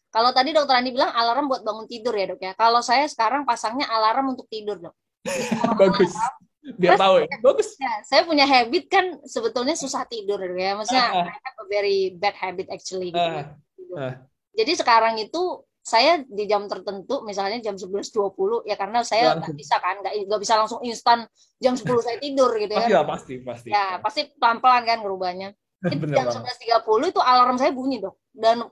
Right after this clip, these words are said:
Speaker 1: yang bunyi itu
Speaker 2: Tertidur ya?
Speaker 1: kenceng, yang buat saya ganggu. <laughs> Mau nggak mau. Jadi sekarang selesai nggak selesai kerjaan atau apapun itu, tutup
Speaker 2: Udah sih,
Speaker 1: semua.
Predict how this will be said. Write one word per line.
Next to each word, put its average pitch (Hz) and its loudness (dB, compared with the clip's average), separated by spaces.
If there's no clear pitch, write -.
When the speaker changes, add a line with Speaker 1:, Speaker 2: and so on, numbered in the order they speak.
Speaker 1:
yang 226 0
bunyi 226 -2
itu - 4
Speaker 2:
Tertidur 180 6
ya? 151 0
Speaker 1:
kenceng, 226 -10
yang 226 -4
buat 220 -2
saya 226 4
ganggu. 226 2
<laughs> - -20
Mau 254 2
nggak 285 4
mau. 247 4
Jadi 262 0
sekarang 269 2
selesai 233 -2
nggak 220 -4
selesai 220 -4
kerjaan 214 -2
atau 220 2
apapun 208 0
itu, 294 -6
tutup 233 0
Speaker 2:
Udah 254 6
sih, - -8
Speaker 1:
semua. 240 2